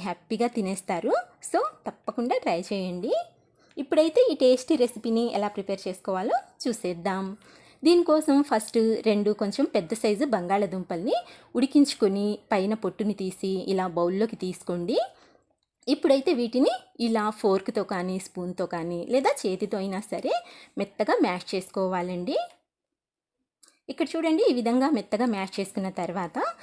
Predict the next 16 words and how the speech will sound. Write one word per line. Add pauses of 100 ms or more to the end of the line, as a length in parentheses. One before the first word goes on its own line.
(240)
ఇప్పుడు
ఇందులోకి (480)
ఒక (100)
మీడియం
సైజు (100)
ఉల్లిపాయని (220)
ఇలా (100)
సన్నగా (100)
తరిగి (240)
యాడ్
చేసుకోండి. (580)
నెక్స్ట్ (320)
రుచికి
సరిపడా (100)
సాల్ట్ని
వేసుకోండి.